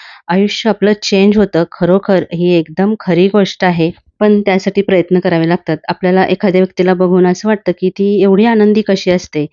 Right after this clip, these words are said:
पण सतत आनंदी आपण राहू शकतो का सांगा? प्रत्येकाला प्रॉब्लेम असतात, पण आनंदी राहण्याची ना एक सवय असते. कारण आपल्या आजूबाजूला जशी पॉझिटिव्ह लोकं असतात तशी निगेटिव्ह विचारांची जास्ती लोकं असतात, जी आपल्याबद्दल निगेटिव्ह विचार करत असतात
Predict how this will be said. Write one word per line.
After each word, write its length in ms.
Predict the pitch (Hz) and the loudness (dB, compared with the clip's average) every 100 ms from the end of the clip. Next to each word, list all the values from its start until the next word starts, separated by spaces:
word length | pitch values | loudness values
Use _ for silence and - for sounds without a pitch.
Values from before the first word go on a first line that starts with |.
| - - - _ | -14 -20 -20 _
पण 160 | 196 208 | 0 0
सतत 360 | 208 220 254 | 0 -2 0
आनंदी 320 | 247 226 214 214 | 2 2 2 2
आपण 240 | 202 208 | 0 0
राहू 160 | 214 185 | 2 0
शकतो 320 | 190 - 165 | -2 -4 -4
का 140 | 165 | -4
सांगा? 340 | 170 165 151 156 | -4 -4 -4 -6
प्रत्येकाला 600 | - 165 - 190 190 165 | -6 -8 -6 -2 0 0
प्रॉब्लेम 440 | 190 160 151 160 | 0 0 2 2
असतात, 280 | 185 - 143 - 180 | 0 -2 -4 -4 -2
पण 140 | 196 - | 0 0
आनंदी 500 | 175 175 180 180 196 | 0 2 2 4 2
राहण्याची 560 | 190 175 156 165 190 185 | 2 0 -2 -2 -2 0
ना 180 | 160 165 - | 0 -2 -4
एक 160 | 185 | -4
सवय 400 | - 214 170 180 | -4 -2 2 2
असते. 360 | 196 196 - 147 | 2 -2 -6 -4
कारण 340 | 196 180 180 180 | 0 2 2 0
आपल्या 320 | 185 185 214 | -4 -2 0
आजूबाजूला 600 | 202 190 190 185 170 160 | 2 2 2 2 2 0
जशी 260 | 170 185 220 | -2 -4 -2
पॉझिटिव्ह 520 | 214 175 185 196 190 | -2 0 0 2 2
लोकं 260 | 175 175 | 0 0
असतात 240 | 175 - 160 165 | -4 -4 -6 -6
तशी 220 | 170 170 | -4 -2
निगेटिव्ह 540 | 170 165 175 180 208 | -2 0 -2 0 0
विचारांची 500 | 185 - 170 175 185 | 0 0 2 2 0
जास्ती 500 | 202 - 180 - 208 | -4 -6 -8 -4 0
लोकं 280 | 208 196 175 | 0 2 0
असतात, 240 | 175 - 147 - - - - - | -2 -2 -4 -6 -20 -20 -16 -6
जी 140 | 208 214 | -2 0
आपल्याबद्दल 540 | 190 165 160 160 175 | 0 -2 -2 -2 2
निगेटिव्ह 480 | 175 175 165 160 175 | 2 2 0 0 -2
विचार 240 | 180 170 | 0 -2
करत 280 | 170 170 156 | -4 -4 -4
असतात 300 | 170 - - | -4 -4 -4